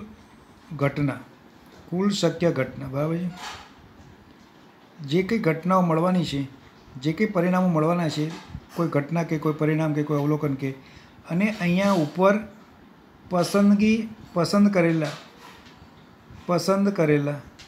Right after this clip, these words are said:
કરેલી ઘટના. મેં પહેલાં તમને ઉદાહરણ આપ્યું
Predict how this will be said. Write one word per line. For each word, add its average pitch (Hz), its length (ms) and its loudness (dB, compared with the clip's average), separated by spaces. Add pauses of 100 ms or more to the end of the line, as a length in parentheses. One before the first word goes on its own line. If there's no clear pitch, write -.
(840)
કરેલી 170 400 0
ઘટના. 135 340 -6 (3000)
મેં 151 100 -2
પહેલાં 151 260 2
તમને 202 160 2
ઉદાહરણ 165 300 4
આપ્યું 147 220 -2